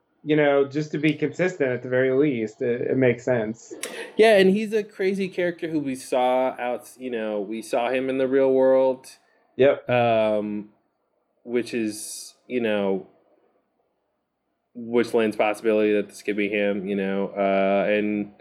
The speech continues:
Speaker 2: yeah, maybe after the grandma died, he took a, he took a wrong turn. Maybe somebody killed her. You
Speaker 1: Mm-hmm.
Speaker 2: know, he's got a chip on his shoulder. <laughs>
Speaker 1: Right, right.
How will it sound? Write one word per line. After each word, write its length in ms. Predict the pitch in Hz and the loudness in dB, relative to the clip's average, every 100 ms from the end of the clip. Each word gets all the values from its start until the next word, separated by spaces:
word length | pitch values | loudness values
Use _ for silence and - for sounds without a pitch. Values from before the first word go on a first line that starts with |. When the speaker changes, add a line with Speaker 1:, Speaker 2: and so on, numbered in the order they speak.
| - - - - _ _ _ | -20 -20 -20 -20 _ _ _
Speaker 2:
yeah, 200 | 131 156 | 0 2
maybe 340 | 143 127 135 135 | 0 -2 -2 -4
after 320 | 135 - 135 | -4 -4 -4
the 80 | 127 | -4
grandma 400 | 135 139 147 139 | -4 -4 -6 -6
died, 320 | 143 165 185 | -6 -6 -6
he 80 | 117 | -8
took 200 | 143 - | -12 -6
a, 160 | 131 127 | -6 -6
he 120 | 131 | -8
took 220 | - 147 | -10 -6
a 60 | 143 | -4
wrong 320 | 143 156 151 | -2 0 -2
turn. 340 | - 170 202 | -2 -2 0
Maybe 180 | 127 110 | 0 -2
somebody 260 | 107 135 117 | 0 0 -2
killed 460 | - 139 120 131 | -2 0 2 2
her. 380 | 147 151 165 175 - _ _ _ _ _ _ - | 2 0 0 -4 -8 _ _ _ _ _ _ -4
You 80 | 135 | 0
Speaker 1:
Mm-hmm. 160 | 123 | 2
Speaker 2:
know, 300 | 151 131 135 | 4 4 4
he's 140 | 135 120 | 0 2
got 120 | 131 | 0
a 40 | 110 | 0
chip 320 | - 151 156 | -4 -4 -2
on 100 | 147 | -2
his 120 | 139 | -4
shoulder. 680 | - 143 143 147 156 165 160 - | -2 -2 0 2 2 0 -6 -14
<laughs> 40 | - 214 202 - 202 _ - - _ _ _ _ _ | -8 -6 -6 -10 -14 _ -18 -18 _ _ _ _ _
Speaker 1:
Right, 420 | 131 127 139 175 - | 2 4 4 2 -2
right. 400 | 131 131 131 165 | -4 -2 0 -2